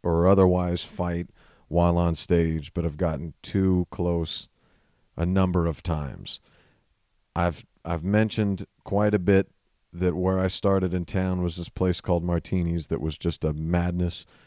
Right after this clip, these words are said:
war zone. If you listen to some of the old episodes, you'll, you'll hear about it. Basically, there were, the place would be loaded to the brim with nefarious characters. There, people with ankle bracelets on were the best characters.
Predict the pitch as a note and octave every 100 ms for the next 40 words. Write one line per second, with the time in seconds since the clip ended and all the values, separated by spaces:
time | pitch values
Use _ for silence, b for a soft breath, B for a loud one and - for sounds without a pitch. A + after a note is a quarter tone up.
0 | b b b F2+ F2 F#2 D#2+ E2+ D#2+ D#2
1 | F2+ G#2 G2 F#2 - G2 F2 F2 F2 F2
2 | F2 E2+ - F2 E2 D2 E2 E2+ D#2+ _
3 | - F2 E2 D#2 F2 E2 D#2 D#2 D2 -
4 | F#2 F#2 G2+ F#2 F2 E2 b b b b
5 | b b _ F#2+ F2+ F2 - F2+ - -
6 | G#2+ G2+ - F#2+ E2+ F#2 F2 F#2 G#2 F2+
7 | E2+ D#2 - _ _ _ _ _ _ -
8 | G#2 F2 D2 G2 G2+ F2 E2 D#2 D#2+ D#2+
9 | E2+ E2+ F#2 F2 E2+ E2+ - E2+ D#2 D#2
10 | D2+ B1+ D#2 F2 E2 - F#2 F2 E2+ E2+
11 | - b b b b G#2 A2 G2 G#2+ G2+
12 | F#2+ - G#2 G#2 F#2+ G#2 G2 E2+ G2+ F#2+
13 | - F2+ D2 D2+ D2 A1 -